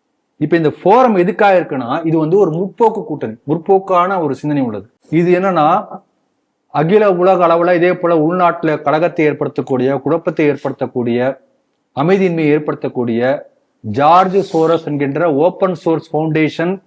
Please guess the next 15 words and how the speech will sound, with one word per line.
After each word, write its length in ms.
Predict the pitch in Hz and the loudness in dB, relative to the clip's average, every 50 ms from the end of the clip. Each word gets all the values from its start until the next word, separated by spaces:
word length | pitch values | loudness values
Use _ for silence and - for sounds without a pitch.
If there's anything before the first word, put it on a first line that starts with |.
| _ _ _ _ _ _ _ _ | _ _ _ _ _ _ _ _
என்னென்ன 560 | 240 240 147 170 190 208 220 214 220 220 214 214 202 156 | -2 0 0 0 0 0 0 2 2 2 2 2 0 0
கொள்கைகளை 440 | - 180 196 196 196 202 196 190 175 165 | 0 -2 0 2 2 4 4 4 2 2
வைத்திருக்கிறதோ 680 | 165 160 165 160 156 156 160 139 131 123 139 156 185 233 247 - - - - - - _ _ _ _ _ _ _ _ _ _ _ _ _ _ _ | 0 0 0 -2 -2 0 -2 -2 -2 0 2 4 4 4 2 0 -4 -10 -14 -16 -20 _ _ _ _ _ _ _ _ _ _ _ _ _ _ _
அதே 240 | 120 131 135 180 254 277 277 | -4 0 2 4 4 4 4
கொள்கை 220 | 254 233 214 196 247 | 4 2 2 4 4
தான் 120 | 285 262 | 4 4
இதுக்கு 200 | 233 220 - 202 170 | 4 2 2 0 0
இருக்கு. 160 | 147 - 135 - - _ _ _ _ _ | -2 -4 -10 -12 -16 _ _ _ _ _
ஆனா 200 | - 117 135 165 165 139 | -8 -6 -4 -2 0 -2
அதுக்கு 220 | 143 160 156 160 | -2 -2 -2 -2
இதுக்கும் 240 | 151 127 151 151 147 | -2 -2 -4 -4 -4
சம்பந்தம் 260 | 135 120 113 101 95 90 | -6 -8 -8 -8 -12 -16
இல்லை. 100 | - _ _ _ _ - | -20 _ _ _ _ -14
சம்பந்தம் 280 | - 113 127 147 160 143 | -8 -4 -2 0 0 2
இருக்கா 160 | 151 196 | 2 0